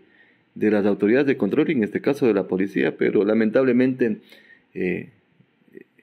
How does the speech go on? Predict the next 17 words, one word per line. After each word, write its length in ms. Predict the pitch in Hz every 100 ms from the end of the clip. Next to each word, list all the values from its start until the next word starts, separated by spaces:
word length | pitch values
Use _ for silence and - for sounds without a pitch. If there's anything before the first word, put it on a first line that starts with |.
| -
las 340 | 110 127 117
reuniones 760 | 123 120 127 143 156 147 139 117
en 220 | 110 101
donde 300 | 110 123 120
nosotros 420 | 107 113 123 123 101
hemos 180 | 95
tratado 400 | - 95 117 113
de 80 | 110
articular 460 | 101 - 92 98 113
esta 200 | 113 92
situación 600 | 95 95 90 113 117 101
no 100 | 98
han 100 | 98
dado 220 | 104 107
los 160 | 95 90
frutos 520 | 113 123 120 104 -
necesarios. 640 | 92 87 - 127 139 127